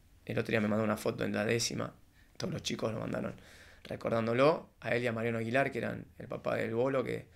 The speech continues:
que también, que, que son personas que han estado muy cerca nuestro. Muchos padres en, en ese momento, fa-, ahora, lo más lindo que tiene el rugby infantil, los papás están entrando y tenés grandes recuerdos de ellos.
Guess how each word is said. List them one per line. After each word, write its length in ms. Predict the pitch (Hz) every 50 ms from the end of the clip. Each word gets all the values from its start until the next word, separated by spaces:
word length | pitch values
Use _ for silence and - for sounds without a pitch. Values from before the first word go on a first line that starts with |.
| - - - - - - - - - - - - -
que 120 | - -
también, 320 | - 123 127 135 123 120
que, 240 | 113 117 113 113 113 -
que 80 | -
son 140 | 117 120 117
personas 340 | 123 127 - - 127 123 117
que 80 | -
han 60 | 127 131
estado 240 | 120 - 147 143
muy 120 | 143 147 151
cerca 320 | 147 - 156 147 - 139
nuestro. 460 | 139 143 139 113 - - 123 120 117 -
Muchos 340 | - 139 143 135 - 139 -
padres 380 | - - 160 156 156 147 139 131
en, 160 | 123 123 - - - - - - -
en 220 | - - 123 110 110
ese 140 | 107 107
momento, 220 | 113 123 135 - -
fa-, 160 | - 139 -
ahora, 440 | - 120 - - 131 123 110 113 107 107
lo 120 | 120 120 120
más 100 | 131 135
lindo 160 | 143 139 131
que 60 | 120
tiene 120 | 123 127 123
el 60 | 131
rugby 120 | 123 120
infantil, 360 | 117 110 123 127 151 - - - -
los 120 | - 160 107
papás 320 | - 120 - - 135 120
están 340 | 117 110 - 117 113 - - - - - - - - - - - - - -
entrando 340 | 131 127 117 139 156 170
y 40 | 151
tenés 180 | 127 127 131 123
grandes 300 | 127 139 139 147 143 127
recuerdos 420 | 123 117 117 - 131 127 127 120
de 100 | 120 117
ellos. 300 | 107 104 - - - -